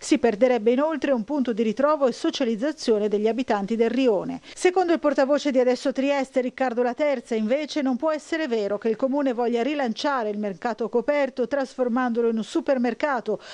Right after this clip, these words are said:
"Attendiamo una smentita sperando che sia solo uno scherzo poco divertente".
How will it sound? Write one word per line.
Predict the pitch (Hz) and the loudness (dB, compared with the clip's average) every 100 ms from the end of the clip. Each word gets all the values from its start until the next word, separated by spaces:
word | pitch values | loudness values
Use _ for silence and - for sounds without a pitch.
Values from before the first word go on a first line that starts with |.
| - | -6
"Attendiamo | 220 - 233 208 269 277 240 | -6 0 2 2 2 2 -2
una | 226 | -2
smentita | 214 208 269 262 320 349 359 | -2 0 2 2 0 0 0
sperando | 330 - 254 247 233 | 0 0 0 0 0
che | 220 | -2
sia | 220 233 | 0 0
solo | 202 - 359 | 0 2 2
uno | 381 302 | 2 -2
scherzo | - 214 185 - | 0 0 2 0
poco | 247 277 320 | 0 0 0
divertente". | 294 294 269 226 156 165 185 | 0 -2 -2 -4 -4 -6 -8